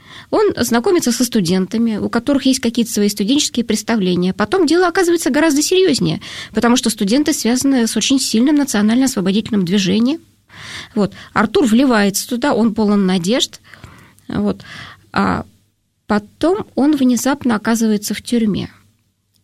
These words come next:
Ситуация загадочная. С одной стороны, его считают предателем, с другой стороны, его самого предали. А в чем дело? Артур очень религиозен. И на исповеди,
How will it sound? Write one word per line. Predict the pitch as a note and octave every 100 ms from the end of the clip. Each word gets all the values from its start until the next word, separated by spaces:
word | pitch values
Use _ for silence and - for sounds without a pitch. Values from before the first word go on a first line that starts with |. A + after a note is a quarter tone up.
| -
Ситуация | - C#4+ D#4 E4+ F4
загадочная. | E4 D#4 A3 F3 F#3+ G3 F#3+
С | A#3
одной | A#3
стороны, | A#3 - G#3+ A#3+
его | A3 C4 B3+
считают | - G#3 G3+ F3+
предателем, | G3+ F3+ F#3+ A3+ C4+
с | C4
другой | G3+ G3
стороны, | G#3 B3 C4
его | A#3+ F3+
самого | G3 G3+ A3 C4
предали. | C4+ F4 G#3 - - - - - -
А | A#3+
в | -
чем | D#4+ E4
дело? | G3+ E3 - _ _ _ _ -
Артур | - - F#4+ F4
очень | E4 D4+ C#4+
религиозен. | C4 A#3+ F#3 D#3+ E3 - A#3 - _ _ -
И |
на | D4+ C4
исповеди, | G3 G3+ B3+ C#4 D4 E4